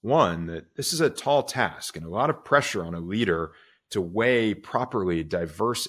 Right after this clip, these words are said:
inputs and perspectives from equally qualified and respected individuals. And two, I just thought, "Wow, what a privilege. How blessed am I, and how lucky is any leader that stands at the helm of an organization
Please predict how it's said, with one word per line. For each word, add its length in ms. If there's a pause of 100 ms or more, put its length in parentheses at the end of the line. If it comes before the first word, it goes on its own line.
inputs 580
and 160
perspectives 720
from 200
equally 360
qualified 680
and 140
respected 480
individuals. 760 (260)
And 120
two, 500 (640)
I 40
just 160
thought, 280
"Wow, 440 (220)
what 200
a 60
privilege. 580
How 220
blessed 500
am 140
I, 260
and 180
how 200
lucky 420
is 300
any 220
leader 340 (260)
that 140
stands 400
at 160
the 80
helm 280
of 140
an 60
organization 920